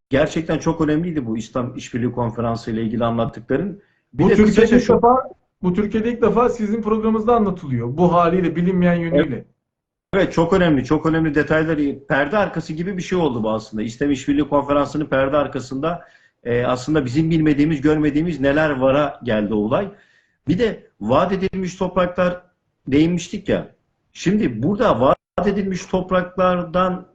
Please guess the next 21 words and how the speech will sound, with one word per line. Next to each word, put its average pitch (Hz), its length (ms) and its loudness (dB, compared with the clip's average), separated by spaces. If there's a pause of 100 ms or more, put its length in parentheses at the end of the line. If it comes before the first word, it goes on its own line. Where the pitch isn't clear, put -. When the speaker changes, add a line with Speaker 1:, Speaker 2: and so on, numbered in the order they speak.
Speaker 1:
kasıt 165 420 -4 (420)
yeni 143 300 0
yeni 156 220 2
izleyenler 147 540 2
olabilir, 117 440 0
yeni 127 400 0
yeni, 135 180 0
e, 131 480 -8
seni 123 280 -6
takip 123 340 0
edenler 127 280 0
olabilir. 104 500 -2 (400)
Oradaki, 202 680 0 (400)
e, 135 500 -2
tam 190 200 2
olarak 196 440 0
nereyi 160 540 2
kastediliyor, 139 920 0 (200)
neresi 156 420 -2
kastediliyor 143 840 -2
ve 175 320 0